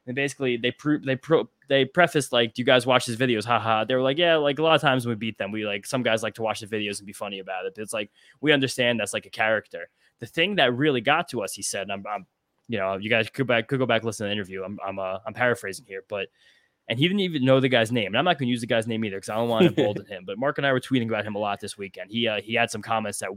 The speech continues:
Speaker 1: we, especially as, as, as people who are with the Mets here, will not,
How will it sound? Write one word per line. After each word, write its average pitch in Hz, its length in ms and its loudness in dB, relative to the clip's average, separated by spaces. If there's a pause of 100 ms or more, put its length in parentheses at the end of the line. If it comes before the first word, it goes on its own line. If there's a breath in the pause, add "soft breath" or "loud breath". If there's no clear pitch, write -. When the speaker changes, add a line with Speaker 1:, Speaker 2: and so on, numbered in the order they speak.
(120)
Speaker 1:
we, 107 300 -6 (380)
especially 101 520 -4 (380)
as, 104 300 -4 (120)
as, 98 160 -4 (400)
as - 60 -12
people 107 340 -8
who 113 120 -8
are 110 80 -4
with 113 160 0
the 110 80 -4
Mets 107 200 0
here, 95 200 -6
will 98 120 -8
not, 104 220 0